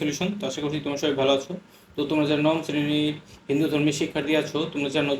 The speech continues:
যে তোমাদের দুই নাম্বার কাজটা হচ্ছে অতীত এবং বর্তমানের মিল অমিল খুঁজে নিয়ে একটা তোমাদের দলগত কাজ করতে হবে। তো সেই কাজটা কীভাবে করতে হবে দেখো, তোমাদের হিন্দু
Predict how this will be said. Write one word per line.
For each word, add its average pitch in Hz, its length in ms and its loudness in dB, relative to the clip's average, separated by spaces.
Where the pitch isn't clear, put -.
যে 143 140 2
তোমাদের 139 300 0
দুই 151 160 4
নাম্বার 139 280 4
কাজটা 147 260 -2
হচ্ছে 143 180 -2
অতীত 170 300 2
এবং 139 120 2
বর্তমানের 151 460 0
মিল 160 180 6
অমিল 160 240 2
খুঁজে 156 220 0
নিয়ে 151 140 4
একটা 139 180 -6
তোমাদের 139 220 2
দলগত 160 300 4
কাজ 156 100 2
করতে 147 220 -2
হবে। 120 140 -2
তো 135 60 -6
সেই 143 160 -6
কাজটা 151 280 -2
কীভাবে 151 300 2
করতে 160 180 0
হবে 147 180 2
দেখো, 185 160 -2
তোমাদের 160 280 4
হিন্দু 165 180 6